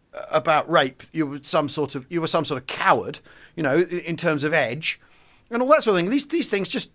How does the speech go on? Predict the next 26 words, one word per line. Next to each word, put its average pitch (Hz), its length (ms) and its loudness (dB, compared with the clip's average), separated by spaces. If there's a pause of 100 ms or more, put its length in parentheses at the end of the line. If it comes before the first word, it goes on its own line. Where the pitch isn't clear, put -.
they 196 100 4
just 208 220 -2
change. 277 340 0
The 180 60 -2
moment 214 320 4
something, 175 400 -2 (140)
the 190 80 0
moment 240 300 6
something's 170 320 0
t-, 160 100 -8 (180)
taboo, 170 480 2 (560)
comics, 240 400 2
because 180 280 -4
after 175 340 4
all, 139 260 0 (320)
a 156 80 6
lot 214 160 8
of 196 60 4
them 156 100 4
are 139 60 2
driven 160 320 2
by 139 160 4
mischief, 151 640 0
if - 160 -16
nothing 147 320 -4
else, 127 420 -6